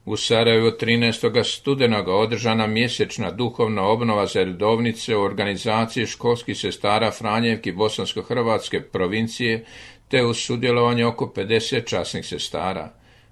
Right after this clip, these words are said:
Promišljanje na temu nasljedovanje Isusa Krista izložio je fra Ivan Šačević, profesor na Franjevačkoj teologiji u Sarajevu.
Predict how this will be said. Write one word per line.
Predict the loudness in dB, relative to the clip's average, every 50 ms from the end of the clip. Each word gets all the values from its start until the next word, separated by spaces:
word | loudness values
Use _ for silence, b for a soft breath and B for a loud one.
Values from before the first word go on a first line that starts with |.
| b b -4
Promišljanje | -2 0 0 2 2 2 2 0 0 0 0 2 2 2 2
na | 0 -2
temu | -4 -2 -2 0 2 2 2 0 0 -2 -2
nasljedovanje | -2 0 0 2 2 0 -2 -2 -4 0 2 2 2 2 2 2 2 2
Isusa | 0 0 -2 -2 0 -2 -2
Krista | -2 -2 -2 -2 -2 -2 -4 -4 -2 -2 0
izložio | 0 -2 -4 0 2 2 2 2 0 0 2 2 2
je | 2
fra | 2 0 2 4
Ivan | 4 4 4 2 -2
Šačević, | -4 -4 -2 0 0 0 0 -2 -2 -2 0 -2 -2 -6 -10
profesor | -8 -2 0 0 0 0 -4 -6 -4 -2 -2 0
na | 0 -2
Franjevačkoj | -2 -2 -2 0 2 2 2 2 0 -2 -2 -2 -2 -2 -2 0
teologiji | 2 4 4 4 4 2 0 -2 -4
u | -6 -6
Sarajevu. | -6 -4 -4 -2 -2 0 -2 -2 -4 -6 -8 -12